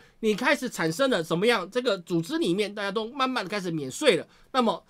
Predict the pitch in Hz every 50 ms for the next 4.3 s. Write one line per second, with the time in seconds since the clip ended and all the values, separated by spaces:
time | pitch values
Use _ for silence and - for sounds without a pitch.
0 | _ _ _ _ _ - 320 349 311 311 254 277 269 269 208 - 185 196 226 214
1 | 185 123 - - - 233 233 247 226 - - 175 156 165 160 - 285 233 190 -
2 | 233 196 202 190 185 196 185 196 220 - 185 185 214 285 247 175 165 165 165 170
3 | 175 175 160 160 165 175 165 - 240 262 233 165 - 143 147 139 - 143 - -
4 | - 214 175 165 147 127